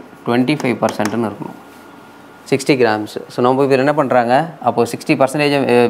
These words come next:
பிரிச்சிங்கன்னா, இது செவன்ட்டி ஃபைவ் பர்சன்ட்னா இது எவ்வளோ இருந்திருக்கும்? ஃபார்ட்டி ஃபைவ் கிராம்ஸாக இருந்திருக்கும். இது என்னவா இருந்திருக்கும்? ஆ, ஃபார்ட்டி ஃபைவ்னா ஃபிஃப்டீன் பர்சன்டாக இருந்திருக்கும். ஃபிஃப்டீன் பர்சன்டாக இருந்திருக்கும்.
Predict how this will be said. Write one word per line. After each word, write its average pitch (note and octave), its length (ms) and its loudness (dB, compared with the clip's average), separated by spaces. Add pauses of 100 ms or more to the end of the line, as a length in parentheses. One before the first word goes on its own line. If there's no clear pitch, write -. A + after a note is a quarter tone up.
பிரிச்சிங்கன்னா, C3 440 2 (680)
இது A#2 100 2 (240)
செவன்ட்டி C3+ 240 2
ஃபைவ் B2+ 160 2
பர்சன்ட்னா B2+ 400 0 (300)
இது A#2 140 2
எவ்வளோ B2+ 120 4
இருந்திருக்கும்? G#2 400 -4
ஃபார்ட்டி C3 340 -2
ஃபைவ் B2 220 0
கிராம்ஸாக A#2+ 400 0
இருந்திருக்கும். - 400 -10 (1300)
இது A2+ 140 2
என்னவா B2 200 4
இருந்திருக்கும்? A#2+ 400 0 (800)
ஆ, A#2 40 -8 (340)
ஃபார்ட்டி A#2 280 -2
ஃபைவ்னா A#2+ 240 0 (760)
ஃபிஃப்டீன் C#3+ 520 -2
பர்சன்டாக A2 380 0
இருந்திருக்கும். - 380 -10 (2750)
ஃபிஃப்டீன் C3+ 360 -2
பர்சன்டாக A#2+ 360 2
இருந்திருக்கும். G2+ 360 -8